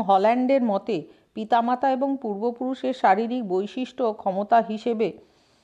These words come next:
যা আমরা জন্মসূত্রে পাই, তাই বংশধারা। উডওয়ার্থ এবং মার্কুইস বলেন, জীবনের শুরুতে মানুষের মধ্যে যা কিছু উপাদান থাকে, তাই তার বংশধারা। বংশধারার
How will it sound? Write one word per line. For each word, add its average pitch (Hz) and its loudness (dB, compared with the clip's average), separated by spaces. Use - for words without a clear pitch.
যা 190 8
আমরা 247 8
জন্মসূত্রে 240 4
পাই, 202 6
তাই 202 6
বংশধারা। 185 2
উডওয়ার্থ 262 10
এবং 247 6
মার্কুইস 220 6
বলেন, 196 4
জীবনের 254 4
শুরুতে 254 -2
মানুষের 226 -2
মধ্যে 214 0
যা 196 4
কিছু 247 -6
উপাদান 220 2
থাকে, 208 -2
তাই 196 4
তার 240 8
বংশধারা। 175 2
বংশধারার 277 6